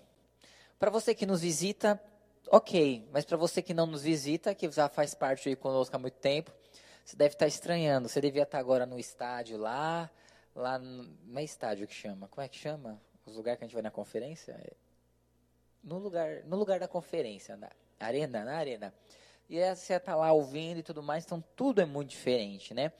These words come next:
Mas nós não perde-, pode-, pode-, assim, não, nós não podemos perder o foco. E nós estamos na Páscoa. Páscoa é o quê? Que nós comemoramos a morte e o coelho da Páscoa. São as duas comemorações, né?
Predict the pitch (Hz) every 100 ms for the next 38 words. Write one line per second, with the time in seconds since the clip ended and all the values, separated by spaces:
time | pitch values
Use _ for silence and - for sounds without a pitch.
0 | - - - - - 175 185 180 202 208
1 | 175 180 180 175 175 170 165 165 165 -
2 | 170 170 185 _ _ - - - - _
3 | - 156 160 160 175 185 185 180 _ 214
4 | 196 202 208 - 214 208 214 226 202 196
5 | 147 - - - - _ _ - - -
6 | 214 202 226 214 196 208 - 165 127 -
7 | 120 - 180 190 196 - 190 196 - 156
8 | 127 - 143 151 - 160 151 147 147 139
9 | 127 117 135 127 127 151 143 127 - 123
10 | - - _ 135 147 156 147 - 143 139
11 | 147 - 95 - - 98 _ - 123 117
12 | 131 - 143 139 139 139 135 - 120 107
13 | 113 143